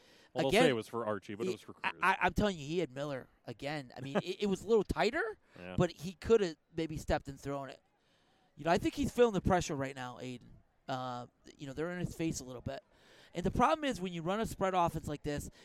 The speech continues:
Speaker 2: you're dependent on the quarterback to throw a lot. And it's a lot of pressure, you know. And so, you know, the, they, they can't get the run game going, so it's,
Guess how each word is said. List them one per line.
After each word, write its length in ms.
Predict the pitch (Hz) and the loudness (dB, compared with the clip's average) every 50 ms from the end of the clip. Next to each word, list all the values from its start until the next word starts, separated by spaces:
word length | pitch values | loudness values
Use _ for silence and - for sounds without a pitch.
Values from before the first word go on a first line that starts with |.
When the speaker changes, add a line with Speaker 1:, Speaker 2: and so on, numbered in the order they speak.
| - _ - | -20 _ -12
Speaker 2:
you're 140 | 156 175 | -10 -6
dependent 460 | - - - - 196 202 226 269 277 254 | -4 -4 -4 -2 0 -2 -2 -2 -4 -6
on 80 | 247 226 | -4 -4
the 80 | 196 | -6
quarterback 440 | - - 196 208 196 170 165 143 - | -4 -2 0 0 2 2 0 0 -2
to 80 | - - | -6 -10
throw 220 | - 131 143 143 | -10 -8 -8 -8
a 40 | 135 135 | -8 -8
lot. 280 | 131 139 147 151 - - _ - - - _ _ _ - | -8 -8 -8 -8 -10 -12 _ -20 -20 -20 _ _ _ -8
And 80 | 170 175 | -8 -6
it's 100 | - 202 | -6 -8
a 40 | |
lot 280 | 160 156 160 175 226 - | -8 -4 -4 -2 -2 -2
of 100 | - - | -4 -4
pressure, 480 | - - 190 233 - - 147 - - - - - _ _ - - - - - - | 0 0 0 0 0 -2 -8 -10 -14 -18 -20 -20 _ _ -20 -20 -20 -20 -18 -10
you 120 | 147 156 | -6 -4
know. 220 | 151 151 151 156 - - | -4 -2 -4 -4 -4 -6
And 160 | 165 160 - | -6 -6 -4
so, 360 | - 170 185 175 175 147 - - - - - - _ _ - | 2 4 4 4 4 4 0 -6 -14 -20 -20 -20 _ _ -10
you 100 | 170 180 | -4 -2
know, 160 | 175 165 156 156 - | 0 0 -2 -2 -6
the, 220 | - 175 170 196 - - - | -6 -6 -6 -6 -8 -6 -6
they, 140 | 185 180 - | -6 -6 -6
they 80 | - 156 | -8 -6
can't 200 | - 220 240 254 | -4 -4 -4 -4
get 120 | 247 226 | -4 -6
the 60 | - 190 | -4 -4
run 200 | 180 208 233 247 | -4 -4 -4 -2
game 200 | 214 190 165 156 | -2 -2 -2 -2
going, 260 | 147 160 147 147 147 | -4 -6 -4 -6 -6
so 220 | - - - 143 - - | -8 -8 -10 -10 -8 -6
it's, 220 | 160 160 - - | -6 -8 -8 -8